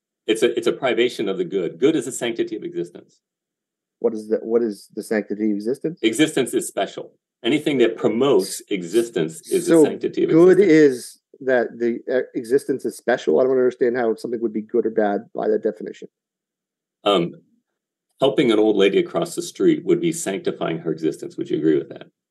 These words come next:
Speaker 2: Mm, I don't know what you mean by san-, like you just said, sanctifying
Speaker 1: Do you know what it means to
Speaker 2: existence means
Speaker 1: sanctify?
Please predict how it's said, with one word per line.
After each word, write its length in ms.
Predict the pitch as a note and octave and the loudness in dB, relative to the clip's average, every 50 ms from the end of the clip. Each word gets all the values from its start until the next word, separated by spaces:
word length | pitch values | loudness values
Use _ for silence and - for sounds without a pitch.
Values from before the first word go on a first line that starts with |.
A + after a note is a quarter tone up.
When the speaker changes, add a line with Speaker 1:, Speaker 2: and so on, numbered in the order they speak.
| _ _ _ _ _ _ _ _ - | _ _ _ _ _ _ _ _ -6
Speaker 2:
Mm, 220 | A#2 A#2 A2 G#2+ A2 | -4 -2 -2 -2 0
I 60 | A#2 | 0
don't 180 | A#2+ B2 B2 B2+ | 0 0 2 2
know 120 | B2+ B2+ | 4 4
what 180 | B2 A#2 - - | 4 2 0 -2
you 60 | A#2 | -4
mean 180 | A#2 A#2+ A#2+ A2+ | -2 -2 -2 0
by 140 | A2+ G#2+ | 0 -2
san-, 340 | F#2+ - - A2+ A2 A2+ - - | -2 -2 -4 -4 -4 -4 -4 -2
like 220 | B2+ B2 A#2+ G#2+ - | -2 -2 -2 -2 -4
you 120 | - C#3 C3+ | -8 -4 -2
just 160 | C#3+ C3+ - | -2 0 2
said, 240 | - C#3+ B2 A2+ - | 2 2 2 2 -2
sanctifying 460 | - - C#3+ C3+ - - - D3 C#3+ | -2 -2 -2 0 0 -2 0 4 6
Speaker 1:
Do 40 | D#3 | 6
you 60 | F#3+ | 8
know 40 | F3 | 8
what 100 | D3+ B2 | 6 6
it 40 | |
means 160 | - C#3+ C#3+ D3 | 6 4 4 4
to 60 | C#3+ A2 | 4 2
Speaker 2:
existence 180 | - D#3+ D#3+ | 4 4 4
means 100 | B2+ B2 - | 4 4 2
Speaker 1:
sanctify? 340 | C3 - C#3+ C3 C3+ C#3+ | 2 2 2 0 0 -2